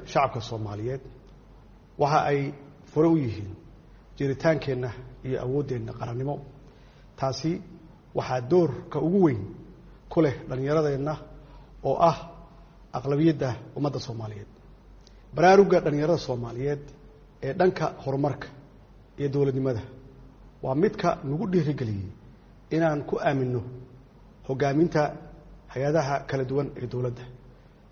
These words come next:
iyo inay kaalin mug leh ku yeeshaan dowlad dhisidda, nabadeynta iyo ilaalinta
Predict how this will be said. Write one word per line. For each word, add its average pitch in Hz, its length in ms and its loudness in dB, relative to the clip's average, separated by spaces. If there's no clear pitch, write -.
iyo 147 120 0
inay 202 360 10
kaalin 156 380 2
mug 170 140 0
leh 127 160 0
ku - 140 0
yeeshaan 147 400 4
dowlad 139 280 0
dhisidda, 170 360 2
nabadeynta 156 560 2
iyo 147 220 4
ilaalinta 143 520 0